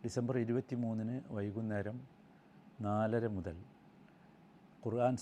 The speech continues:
സമ്മേളനമുണ്ട്. കേരളത്തിലെ വ്യത്യസ്ത സംഘടനകളിലെ ഖുർആനുമായി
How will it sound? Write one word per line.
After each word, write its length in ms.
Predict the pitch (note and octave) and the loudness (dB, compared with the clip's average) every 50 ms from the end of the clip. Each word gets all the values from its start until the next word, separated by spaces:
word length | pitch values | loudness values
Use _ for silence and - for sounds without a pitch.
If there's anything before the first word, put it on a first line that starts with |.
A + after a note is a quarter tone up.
| - | -2
സമ്മേളനമുണ്ട്. 680 | - G#2+ A2+ A2+ A#2 A#2 A2 G#2 F#2 F2 F2 E2+ D#2 B2+ - - - - - - - | -4 -4 -2 -2 -2 -2 -2 -2 -4 -4 -6 -8 -10 -12 -14 -16 -20 -20 -20 -6 -2
കേരളത്തിലെ 480 | A#2+ A2 A2 A#2 G2 - A2 A2 A#2 A#2+ B2+ - - - - - - - - - - - | -2 0 0 -2 -2 -2 -2 -2 -2 -4 -6 -12 -18 -20 -20 -20 -20 -20 -20 -18 -6 -6
വ്യത്യസ്ത 500 | G#2+ G2+ - - B2+ A2+ - - - - A2+ A#2+ - - - - - | -6 -6 -2 -2 -2 -2 -2 -4 -4 -2 -2 -2 -2 -6 -12 -14 -10
സംഘടനകളിലെ 840 | - G#2 G#2+ A2 F#2 F#2+ G#2+ A2+ G#2+ A2 G#2+ G#2 F#2+ G2 G2 G2+ A2+ - - - - - - - - - - - - - - - - - - - - A2+ | -6 -6 -4 -4 -4 -4 -4 -2 -2 -2 -2 -2 -2 -2 -2 -2 -4 -4 -8 -12 -20 -20 -20 -20 -20 -20 -20 -20 -20 -20 -20 -20 -20 -20 -20 -14 -8 -2
ഖുർആനുമായി 640 | G#2+ A2 A#2 B2+ B2+ B2+ C3 B2 A2+ A#2 A#2+ | 0 2 4 4 4 4 4 2 2 0 0